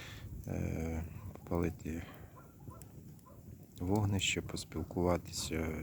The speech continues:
із предками, поспілкуватися із природою, побути з тими,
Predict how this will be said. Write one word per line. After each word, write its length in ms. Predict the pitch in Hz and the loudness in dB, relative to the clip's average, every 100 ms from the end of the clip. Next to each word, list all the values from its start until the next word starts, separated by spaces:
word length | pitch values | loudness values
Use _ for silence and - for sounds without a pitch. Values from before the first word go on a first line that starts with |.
| 82 | -4
із 460 | - - - - - - - - - - - - - - | -6 -4 -2 0 -2 -4 -12 -12 -12 -12 -14 -14 -12 0
предками, 880 | 101 101 - - 92 90 90 85 85 - - - | 4 4 4 2 6 6 6 4 -2 -10 -14 -10
поспілкуватися 1040 | - - 85 - - 90 85 - 80 80 | -10 -4 -6 -4 2 4 4 2 0 2
із 180 | 78 - | 2 0
природою, 920 | - - 85 98 90 87 85 82 76 - - - - - - - - - - - - - - - - - - - - - - - - - - - - - - - | -2 -2 6 6 6 4 4 2 0 -4 -12 -14 -12 -12 -12 -14 -14 -14 -14 -12 -10 -10 -10 -10 -10 -10 -8 -8 -10 -12 -12 -12 -10 -6 -6 -6 -4 -4 -4 0
побути 1600 | 87 85 87 85 82 - - - - 90 87 92 - 95 90 85 - - | 2 4 4 4 2 0 -6 -12 -4 0 6 6 6 6 6 6 -2 -10
з 140 | - - | -6 -4
тими, 540 | - 92 90 90 90 | 4 6 8 6 4